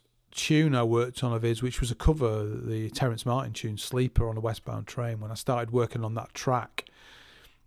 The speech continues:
you know, it was like a thing of, he said, "Oh, I want some pads on it," you know, and, um, and some other bits and bobs. And what I sent him was this kind of, <coughs> I put some drums on it, some synth bass, so just, just so there was a bass part.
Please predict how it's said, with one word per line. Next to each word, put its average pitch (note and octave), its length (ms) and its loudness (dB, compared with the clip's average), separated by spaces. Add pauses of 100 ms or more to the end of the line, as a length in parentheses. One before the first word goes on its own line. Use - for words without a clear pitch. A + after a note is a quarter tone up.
(680)
you C3+ 100 0
know, A2+ 140 0
it A#2 80 -6
was A#2 160 -2
like A2 180 -2
a - 60 -4
thing A#2+ 340 -2
of, G#2+ 220 -2 (1040)
he - 60 -10
said, C3+ 180 -2
"Oh, D3 120 8
I B2 80 6
want A#2 140 -2
some G#2+ 180 -6
pads F3+ 340 2
on A#2+ 140 2
it," A#2 180 -4
you B2 120 -2
know, A2 360 -2
and, A2 380 -6
um, A#2+ 880 -6
and A#2 120 -6
some C#3 140 0
other D3 80 6
bits B2 220 -4
and A2+ 100 -6
bobs. A#2 260 0
And A#2+ 140 0
what B2+ 140 0
I - 20 -6
sent C3 420 2
him A#2 220 0
was A2+ 160 -2
this A#2 200 -4
kind A#2 200 -4
of, G#2+ 160 -6 (1120)
<coughs> - 0 -
I F3 460 10
put C#3 160 -4
some A#2+ 140 -2
drums G3 320 10
on F#3+ 100 10
it, C#3 180 6
some A#2+ 440 0
synth - 440 2
bass, C3+ 380 2
so - 200 -2
just, B2 300 -2
just - 180 -2
so B2+ 120 2
there A#2 80 0
was A2+ 120 -4
a A2 40 -8
bass C3 240 0
part. B2+ 460 2